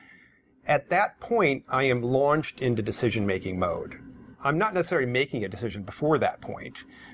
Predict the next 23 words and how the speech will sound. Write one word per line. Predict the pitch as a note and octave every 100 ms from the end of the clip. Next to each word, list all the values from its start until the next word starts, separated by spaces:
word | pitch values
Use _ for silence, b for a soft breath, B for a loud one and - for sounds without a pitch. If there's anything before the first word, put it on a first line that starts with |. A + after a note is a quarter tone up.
| B
So | - D#3+ C#3+ C3+ - -
at | C#3+
that | F#3 E3
point, | - B3+ A#3+ D#3+ -
I | C#3 C3+ C3 B2+ _ _ -
draw | C3+ C3+
on | D3+
my | D3+ D3
past | - C#3+ C#3 -
biases | B2+ A#2 A#2+ A#2+ C3+ C3+
and | C#3
experiences | C3+ - - G2 F#2+ - G2+ C3 -
and | A2+ A2+
what | A#2
other | A#2+ A#2+
people | B2 A#2 B2
have | -
told | A#2+ G#2+
me, | A2 A2+ -
advertising | A2+ A2+ B2 A2 G#2+ A#2
I've | A#2 B2
seen, | - G2+ G2 F3+ - b b b b b _ -
and | E3 F#3 C3+ C3 D#3